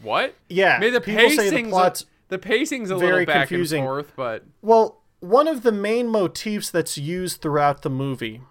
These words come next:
Speaker 2: is you learn more stories about legends on the island.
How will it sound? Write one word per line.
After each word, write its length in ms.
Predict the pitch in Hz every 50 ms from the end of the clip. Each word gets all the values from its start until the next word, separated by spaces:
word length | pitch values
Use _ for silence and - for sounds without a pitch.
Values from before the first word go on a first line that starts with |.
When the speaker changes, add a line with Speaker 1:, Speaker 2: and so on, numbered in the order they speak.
| _ _ -
Speaker 2:
is 240 | 165 165 156 135 156
you 160 | 165 170 170
learn 400 | 170 175 180 175 170 170 160 151 - _ _ _ -
more 600 | 160 165 160 160 165 175 185 214 247 254 262 254
stories 960 | - - - - - 202 196 196 180 160 139 123 120 117 117 117 - - - _ -
about 720 | 160 160 143 131 - 143 135 139 139 139 135 135 135 - -
legends 680 | 165 147 131 139 151 160 160 135 131 156 156 151 139 123 - -
on 260 | 151 143 139 135 135 131
the 140 | 131 131
island. 420 | 110 120 123 123 120 110 - -